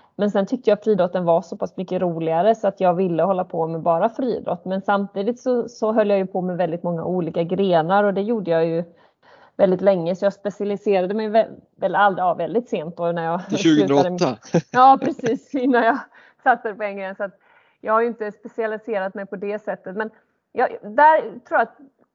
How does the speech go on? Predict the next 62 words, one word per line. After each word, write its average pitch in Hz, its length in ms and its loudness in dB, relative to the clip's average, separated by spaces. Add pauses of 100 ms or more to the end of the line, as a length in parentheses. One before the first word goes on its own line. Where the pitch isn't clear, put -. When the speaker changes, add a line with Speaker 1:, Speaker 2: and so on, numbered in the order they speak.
(180)
Speaker 1:
det 320 140 -2
är 262 60 -6
väldigt 269 240 -4
individuellt 185 760 -4
såklart. 208 640 -6
Det, 202 200 -6
man 208 200 -4
kanske 254 240 -6
tycker 240 520 -2
att 262 140 -2
en 196 200 -2
idrott 175 340 -4
är, 165 400 0
är 185 200 2
det 170 120 -2
roligaste 170 480 -4
man 170 140 -6
vet 165 300 -4
och 185 140 -4
då 202 140 0
är 208 40 0
det 214 80 2
ju 233 60 2
bättre 208 260 2
att 208 40 -2
hålla 185 160 0
på 185 180 -6
med 185 140 -4
den 214 340 2
än 196 120 -2
att 190 140 -4
inte 190 220 -6
göra 170 120 4
någonting 165 380 -6
alls 170 400 -2
och 233 60 -14
så. 151 220 -4
Men 190 120 -4
sen 214 260 2
är 247 140 6
det 214 80 2
ju, 185 280 -2
vill 254 260 0
man 294 140 2
hålla 269 180 2
på 247 180 -2
med 180 300 -4
flera 190 260 0
idrotter 180 400 -4
så 180 120 -8
ska 185 200 -6
man 180 140 -2
bli 185 120 -2
uppmuntrad 180 500 -6
till 180 140 -4
att 185 80 -2
göra 208 420 6
det 214 240 -2
och 170 80 0
det 190 80 -4
kräver 190 440 0
ju 180 180 -4